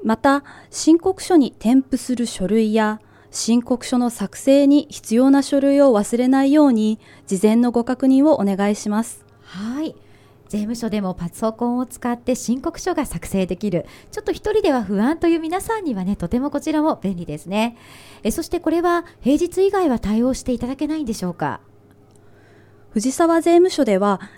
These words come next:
Speaker 1: 二月二十二日および三月一日の日曜日に限り、確定申告書の作成アドバイスや申告書の受付を行っております。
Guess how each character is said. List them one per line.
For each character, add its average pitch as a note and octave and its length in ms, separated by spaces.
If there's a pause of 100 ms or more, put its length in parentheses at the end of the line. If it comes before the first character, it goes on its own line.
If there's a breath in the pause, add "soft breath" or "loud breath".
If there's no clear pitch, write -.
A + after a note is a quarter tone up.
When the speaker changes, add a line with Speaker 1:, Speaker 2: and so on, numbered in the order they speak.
(180 loud breath)
Speaker 1:
二 G3 120
月 D4 340
二 D#4+ 180
十 A#3+ 300
二 E3+ 180
日 A3+ 480 (160)
お A3+ 80
よ A3 140
び G3 240 (180 soft breath)
三 D#4 280
月 C4 260
一 B3+ 260
日 C#4 240
の C4 140
日 A3 300
曜 F4 120
日 C#4+ 120
に G3+ 120
限 G3+ 300
り、 G3 220 (400 soft breath)
確 - 260
定 C#4+ 180
申 D4 260
告 D#4 220
書 D#4+ 120
の A#3+ 100
作 - 300
成 C4 260
ア D4 60
ド D4 120
バ A#3+ 140
イ A3+ 80
ス F#3+ 140
や F3 280 (200 soft breath)
申 C4+ 260
告 - 240
書 E4+ 100
の D4+ 140
受 G#3+ 180
付 A#3+ 260
を B3+ 160
行 G3 200
っ G3+ 180
て A3 120
お A3 60
り G#3+ 100
ま A#3 160
す。 - 200